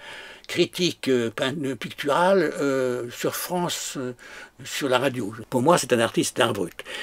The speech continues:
Et il s'est retiré dans les Corbières, avec toute sa bibliothèque, si vous voulez, toute sa bibliothèque d'art, euh, d'a-, d'art, machin,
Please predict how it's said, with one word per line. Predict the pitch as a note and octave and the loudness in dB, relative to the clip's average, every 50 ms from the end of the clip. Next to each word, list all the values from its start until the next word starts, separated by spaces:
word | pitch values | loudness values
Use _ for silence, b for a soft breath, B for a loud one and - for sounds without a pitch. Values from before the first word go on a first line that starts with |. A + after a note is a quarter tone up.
| B B B - - - - - - - | B B B -14 -14 -14 -18 -16 -8 0
Et | - B2+ C#3 | 2 4 4
il | D3+ D3 | 4 4
s'est | - - E3 | 4 4 8
retiré | D3 F#3+ - - - - C#3+ B2 C3+ A#2+ A2 A2 A2 - _ B B B B B B B B B B B B B - - - - - - - - - - - - - - - - - | 8 8 6 6 2 0 2 2 2 2 0 -2 -8 -16 _ B B B B B B B B B B B B B -20 -20 -20 -20 -20 -20 -20 -20 -20 -20 -18 -18 -18 -18 -18 -6 -2
dans | B2 | 0
les | B2+ C3 B2 | 0 2 4
Corbières, | - C3+ - B2+ A#2+ A2+ G#2 A2 G#2+ G2+ F#2 - B B B B B B B B B B B _ _ B B B B B B B | 4 4 4 4 4 2 2 2 0 -4 -8 -12 B B B B B B B B B B B _ _ B B B B B B B
avec | - - B2 C3+ C3+ - - | -4 0 2 2 2 2 2
toute | - A#2 - | 0 0 2
sa | - - E3 | 4 4 4
bibliothèque, | C#3+ C#3+ D3 C#3+ C#3+ C#3+ - - C3 - - | 4 4 4 4 4 4 4 4 2 2 0
si | - - - A#2+ | -6 -10 -10 -10
vous | A#2 A#2+ A2 | -10 -10 -8
voulez, | A2 B2 A#2+ G#2 - | -8 -6 -6 -4 -4
toute | - G3 | -4 0
sa | - F3 | 2 0
bibliothèque | D3 C3 C3 D3 C#3 B2+ - - C#3 A#2+ - - A2 | 0 2 2 4 4 4 4 4 2 2 2 -2 -2
d'art, | G#2 A#2+ G#2+ A2+ A2+ - A#2 | 0 0 0 0 0 -2 -2
euh, | A#2 A#2 G#2+ A2+ A2+ A2+ | -4 -2 -4 -4 -4 -6
d'a-, | G#2 G#2 G2+ G2+ G2+ A2+ A2 | -6 -6 -4 -4 -4 -4 -4
d'art, | G2 A#2 G#2 G#2+ G#2 F#2+ - - | -6 -6 -6 -6 -6 -8 -8 -10
machin, | - - F#3 F3 F3 | -6 -6 -4 -4 -4